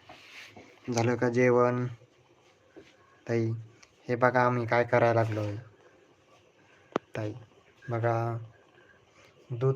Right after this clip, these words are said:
तापवणं चाललंय. एक नंबर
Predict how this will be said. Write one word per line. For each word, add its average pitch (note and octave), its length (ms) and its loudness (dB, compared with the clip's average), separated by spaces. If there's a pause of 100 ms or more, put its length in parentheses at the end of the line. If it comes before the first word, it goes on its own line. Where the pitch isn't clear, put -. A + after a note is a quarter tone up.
(140)
तापवणं B2 420 4
चाललंय. A2+ 440 4 (2000)
एक B2+ 300 0
नंबर A#2+ 560 0